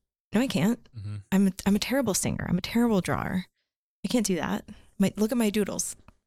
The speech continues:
Speaker 1: Listen how I sing Happy Birthday when it's my friend's birth-, like, this is not gonna work."
Speaker 2: Yeah.
Speaker 1: And it's just a matter of l-,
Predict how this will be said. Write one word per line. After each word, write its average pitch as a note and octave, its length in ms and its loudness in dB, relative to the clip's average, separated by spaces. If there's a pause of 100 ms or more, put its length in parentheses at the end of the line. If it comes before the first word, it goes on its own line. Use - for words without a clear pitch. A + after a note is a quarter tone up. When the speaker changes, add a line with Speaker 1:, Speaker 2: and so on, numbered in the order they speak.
(140)
Speaker 1:
Listen A3 260 2
how A3 140 2
I G#3+ 80 2
sing G#3 200 2
Happy F#3+ 240 0
Birthday F3+ 400 0
when E3+ 160 0
it's - 200 -4
my F3 100 2
friend's E3+ 260 0
birth-, - 180 -2
like, F#3 240 -2
this G3 160 2
is G#3 100 2
not G3+ 200 4
gonna F3 160 2
work." - 400 -4 (760)
Speaker 2:
Yeah. G#2+ 220 -4 (100)
Speaker 1:
And F3+ 380 4
it's - 200 -2
just A#3+ 220 0
a D4 60 0
matter G#3+ 460 2
of F3+ 360 -4 (500)
l-, D#3+ 200 -6